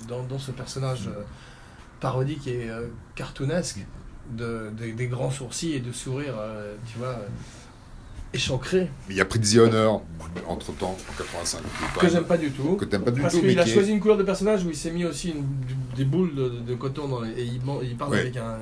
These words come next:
Speaker 1: bégaiement, je sais pas quoi. Et pour moi, c'est des mauvais, c'est, c'est des mauvais choix. Et comme je,
Speaker 2: Mm.
Speaker 1: comme je pars pas avec lui au début du voyage,
Speaker 2: Mm.
Speaker 1: je peux pas le suivre, hein,
Speaker 2: Mm.
Speaker 1: pendant le film, tu vois ce que je veux
Speaker 2: Mm.
Speaker 1: dire. Et en plus, l'histoire ne m'intéresse pas beaucoup parce que c'est gangster parodique.
Speaker 2: Mm.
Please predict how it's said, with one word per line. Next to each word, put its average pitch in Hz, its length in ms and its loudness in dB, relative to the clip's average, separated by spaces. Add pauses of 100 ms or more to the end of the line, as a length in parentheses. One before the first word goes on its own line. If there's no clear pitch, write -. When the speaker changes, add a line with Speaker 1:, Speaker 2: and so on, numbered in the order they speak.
(160)
Speaker 1:
bégaiement, 131 460 0
je 131 60 -6
sais - 60 -12
pas 110 100 -6
quoi. 180 280 0 (460)
Et 147 100 -2
pour 135 160 -2
moi, 160 160 2
c'est 151 160 -6
des 131 100 0
mauvais, 147 540 -2
c'est, 123 260 -6
c'est 127 160 -6
des 131 100 -4
mauvais 135 220 -2
choix. 127 280 -4
Et - 20 -8
comme 151 200 -4
je, 131 120 -6
Speaker 2:
Mm. - 40 -10
Speaker 1:
comme 160 180 -2
je 135 100 -8
pars 170 140 0
pas 196 100 4
avec 170 240 2
lui 165 140 2
au 135 80 2
début 139 240 0
du 127 80 0
voyage, 151 500 0
Speaker 2:
Mm. 90 80 -4 (440)
Speaker 1:
je - 60 -16
peux 127 60 -8
pas 143 100 0
le 135 60 0
suivre, 143 300 0
hein, 123 240 -2
Speaker 2:
Mm. - 40 -4
Speaker 1:
pendant 123 200 -4
le 127 60 -2
film, 120 240 -6
tu 104 80 -10
vois 95 80 -8
ce - 60 -14
que - 80 -10
je 90 60 -2
veux 90 60 -2
Speaker 2:
Mm. 143 40 -4
Speaker 1:
dire. 147 120 -6 (260)
Et 143 40 -6
en 147 80 2
plus, 214 200 2
l'histoire 214 560 2
ne 156 80 -4
m'intéresse 160 280 -2
pas 170 80 4
beaucoup 208 160 0
parce 202 120 -2
que 185 80 -4
c'est 147 140 -2
gangster 160 380 -2
parodique. 165 580 0
Speaker 2:
Mm. 185 60 -2